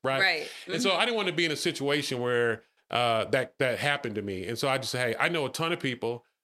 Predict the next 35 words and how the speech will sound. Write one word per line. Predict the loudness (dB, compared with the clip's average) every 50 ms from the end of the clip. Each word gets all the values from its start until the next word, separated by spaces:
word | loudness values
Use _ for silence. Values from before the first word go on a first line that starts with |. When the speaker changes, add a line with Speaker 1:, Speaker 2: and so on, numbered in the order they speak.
| _
Speaker 1:
I've | -2 -2 0 2
got | 2 2 2 0
great | 0 0 0 0 0
contacts. | -2 -2 -2 -2 -2 -2 -2 0 0 0 -2 -4 -8 _ _ _ _ -2
I've | 2
got | 2 2 2 2
incredible | -2 0 2 2 2 2 2 0 -2
experience. | -2 -4 -4 _ 0 0 0 0 0
I | -2 -2
think | 0 0 0
I've | 2 2
got | 0 0 0 -2
pretty | -4 -4 -2
good | -2 -4 -4
intellectual | -4 -6 -2 -2 -2 0 0 -4 -4
capital | -2 0 0 0 0 -2 -4 -2
and | 0 0
acumen. | -2 -2 -2 -2 -4 -2 -2 -2 -4 -6 -10 _ -18 -18 -16 -18 -2 _
Let | 0 2 2
me | 0
venture | 0 2 2 0 0 0 0 0 0
out | 0 2 0
on | -2
my | -4 -4 -4
own." | -4 -4 -4 -4 -6 -8 -10 -14 -14 _
Speaker 2:
Mm-hmm. | -6 -4 -4 -4 -2 -2
Speaker 1:
And | 0 2
so | 2 2
we | 2 2
started | 2 4 4 4 2 2 2
Elevate | 2 2 2 2 2 2 0 2
about | 2 2 0 2 0
eleven | 2 2 2 2 2 0 0
years | 0 0 0 0 0
ago. | 0 0 2 2 0 -2 -4